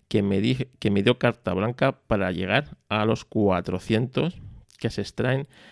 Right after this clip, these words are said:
del primer motor experimental bautizado con las siglas F ciento catorce A,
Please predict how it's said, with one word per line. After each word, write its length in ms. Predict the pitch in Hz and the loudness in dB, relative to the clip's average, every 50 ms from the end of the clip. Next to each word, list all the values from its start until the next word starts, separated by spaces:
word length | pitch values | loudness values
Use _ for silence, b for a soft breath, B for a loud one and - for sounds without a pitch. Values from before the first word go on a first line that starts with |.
| B B - | B B -2
del 200 | - 110 101 - | 0 0 2 2
primer 300 | - 95 104 107 120 120 | 2 2 2 2 2 2
motor 280 | 120 107 98 - 113 | 2 0 2 2 2
experimental 800 | 110 - - 104 101 98 98 95 92 95 - 101 104 120 - - - _ | 2 2 0 0 0 2 0 0 -2 -4 -2 0 0 0 0 -2 -6 _
bautizado 720 | - 110 104 101 - 107 - - 110 110 120 127 135 135 131 | -2 -2 -2 -2 -2 -6 -4 -2 0 2 4 4 4 2 0
con 140 | - - 101 | -2 -2 -2
las 120 | 92 92 - | -2 -4 -2
siglas 500 | - 117 113 113 117 123 135 - - - _ | -4 -2 -2 0 0 0 0 -2 -4 -2 _
F 320 | - 120 123 - - 131 123 | 4 4 4 4 2 0 0
ciento 420 | - - 104 95 95 90 101 90 | 2 0 0 0 0 0 -4 -4
catorce 480 | - 85 - 104 101 - - - 101 - - | -4 -4 -2 -2 -2 -2 -4 -6 -8 -6 -4
A, 220 | 107 104 104 - | -6 -6 -6 -8